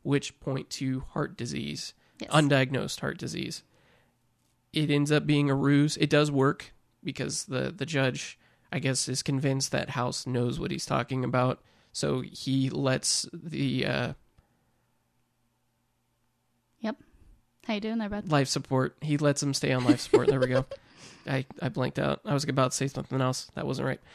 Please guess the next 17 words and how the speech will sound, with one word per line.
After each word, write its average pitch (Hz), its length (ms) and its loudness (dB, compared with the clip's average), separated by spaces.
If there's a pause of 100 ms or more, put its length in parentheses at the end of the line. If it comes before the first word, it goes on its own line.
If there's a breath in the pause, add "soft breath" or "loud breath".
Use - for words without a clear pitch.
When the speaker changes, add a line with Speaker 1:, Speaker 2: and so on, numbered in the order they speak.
(460 loud breath)
Speaker 1:
Uh, 131 300 0 (140)
but 156 100 6
it 139 40 8
was 151 200 8
a 143 60 2
ruse 135 280 4
since 131 260 0
the 151 100 -2
judge 143 340 2
doesn't 139 300 -2
actually 131 320 -2
know 131 180 0
what 131 200 -2
clubbing 127 420 -2
is. 131 520 -2 (680)
Speaker 2:
Yep. 208 120 2
Speaker 1:
So 131 160 -4